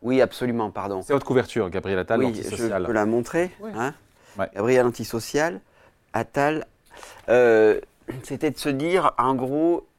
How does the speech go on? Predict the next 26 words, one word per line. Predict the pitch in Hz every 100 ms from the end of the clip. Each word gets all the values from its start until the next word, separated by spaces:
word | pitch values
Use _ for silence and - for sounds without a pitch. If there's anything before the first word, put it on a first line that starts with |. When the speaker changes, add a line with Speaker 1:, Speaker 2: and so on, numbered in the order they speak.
| -
Speaker 1:
il |
y | 123
a |
quelque | 120 139 120 131
chose | 156 143
qui | - 131
est |
lié | 120 127 151
à | 139
la | 98
personnalité | - 123 - 120 117 120 110 151
ou | 147 110
au |
parcours | 107 117 - - 139 123 107
de | 101
Gabriel | 101 101 104 104
Attal, | 101 - 135 143 151 156 _ - - -
euh, | 101 104
par | 92 117
rapport | 110 127 117
à |
ses | 113 107
prédécesseurs. | - 104 104 104 98 123 113
Pas | - 113
du | 123
tout. | 127 160